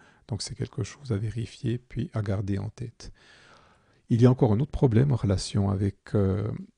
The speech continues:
l'isolation galvanique entre la partie émission led puis la partie réception phototransistor, c'est la résistance de fuite qu'on a sur le P C B.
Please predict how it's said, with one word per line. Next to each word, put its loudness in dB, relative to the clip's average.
l'isolation 2
galvanique -2
entre -6
la -4
partie -4
émission -4
led -2
puis -10
la -6
partie -8
réception -8
phototransistor, -4
c'est 0
la 2
résistance 0
de 0
fuite -6
qu'on -2
a 0
sur -4
le -2
P -8
C -8
B. -8